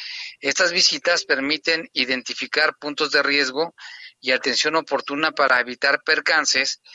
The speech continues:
De acuerdo con el riesgo, se canaliza la dependencia correspondiente. Asimismo, también como medida preventiva, los propietarios de negocios deben contar con la autorización o visto bueno de Protección Civil para cumplir con la normativa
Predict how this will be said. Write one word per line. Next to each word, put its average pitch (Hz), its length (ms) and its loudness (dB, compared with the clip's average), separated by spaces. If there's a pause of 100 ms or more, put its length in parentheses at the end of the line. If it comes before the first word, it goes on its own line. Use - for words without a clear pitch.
(260)
De 131 140 0
acuerdo 156 400 0
con 175 480 0
el 127 180 -4
riesgo, 143 520 0
se 139 140 2
canaliza 131 540 2
la 131 140 4
dependencia 127 640 0
correspondiente. 143 1040 0 (520)
Asimismo, 156 640 2 (440)
también 127 300 0
como 143 220 0
medida 131 360 2
preventiva, 147 680 2 (460)
los 131 280 -4
propietarios 156 580 0
de 135 100 0
negocios 143 540 0
deben 143 260 2
contar - 300 -12 (100)
con 123 140 -6
la 117 60 2
autorización 135 800 -2 (640)
o 117 120 -4
visto 151 260 0
bueno 139 280 -2
de 135 100 2
Protección 123 480 0
Civil 139 360 4
para 127 220 2
cumplir 123 420 -6
con 135 160 -2
la 123 80 2
normativa 120 720 0